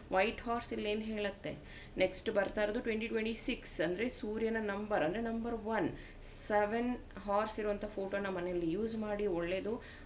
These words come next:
ಹಾರ್ಸ್ ಎನರ್ಜಿ ಏನು ಹೇಳ್ತಿದೆ ಅಂದರೆ, ಟ್ವೆಂಟಿ ಟ್ವೆಂಟಿ ಸಿಕ್ಸ್ is, oh my God.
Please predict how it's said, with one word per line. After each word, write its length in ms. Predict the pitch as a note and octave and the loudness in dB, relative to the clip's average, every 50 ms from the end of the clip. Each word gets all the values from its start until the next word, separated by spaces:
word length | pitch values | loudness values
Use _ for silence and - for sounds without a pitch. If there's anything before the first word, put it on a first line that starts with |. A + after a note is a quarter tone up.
| - | -10
ಹಾರ್ಸ್ 400 | - - G#3 G3+ A3+ C4+ C4+ - | -2 2 4 6 6 6 4 2
ಎನರ್ಜಿ 320 | B3+ A#3 A3+ G#3+ G#3 G#3+ G#3 | 0 0 0 0 0 0 0
ಏನು 120 | F#3+ G3 | 0 0
ಹೇಳ್ತಿದೆ 340 | G3 G3+ F#3+ F3+ F#3 F3 E3+ | 0 -2 -2 0 0 2 2
ಅಂದರೆ, 460 | E3+ E3 F#3 A3+ B3 - - - - - - | 2 2 0 0 -2 -4 -8 -12 -12 -6 -2
ಟ್ವೆಂಟಿ 300 | - G#3+ A3 A3+ C4 B3+ | 0 2 2 4 4 4
ಟ್ವೆಂಟಿ 260 | B3 A3 G#3 A3 A3+ | 4 4 4 2 2
ಸಿಕ್ಸ್ 480 | A3 - - A3+ A3 A3 - - - | 2 2 2 0 0 0 0 0 0
is, 500 | G3+ F#3 F#3 F3+ - - - - - - - - - - - - - - - | 0 0 0 0 0 0 0 -2 -4 -6 -8 -14 -16 -18 -18 -18 -6 0 4
oh 220 | F3 F3+ F#3 F3 E3 D#3+ | 6 6 6 6 4 2
my 360 | D#3 D#3 D#3 D3+ D3 D3 - | 2 2 2 0 -2 -4 -2
God. 360 | - D#3 D3+ - - - - | 2 4 4 4 2 -2 -6